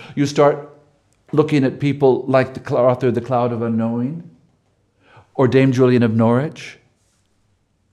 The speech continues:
The author of The Cloud of Unknowing and Dame Julian of Norwich really had their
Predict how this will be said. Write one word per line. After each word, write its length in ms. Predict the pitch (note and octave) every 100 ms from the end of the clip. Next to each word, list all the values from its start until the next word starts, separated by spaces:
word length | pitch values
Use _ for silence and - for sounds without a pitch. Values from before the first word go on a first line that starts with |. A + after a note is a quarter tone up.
| _ - _ -
The 160 | D3
author 180 | F3+ A#3+
of 60 | G#3+
The 80 | C#3
Cloud 280 | C#3+ D3+
of 80 | C3+
Unknowing 440 | C3 B2 C3+ C#3 C3
and 120 | A2+
Dame 220 | B2 B2+
Julian 320 | A#2+ A#2 A#2
of 140 | G#2+ G2+
Norwich 560 | A#2 C#3+ G#2+ - - - - -
really 880 | A2 B2+ D#3+ E3 E3+ D#3+ D#3 D3+
had 420 | C#3 A#2+ C3+ C3 A#2
their 220 | A#2+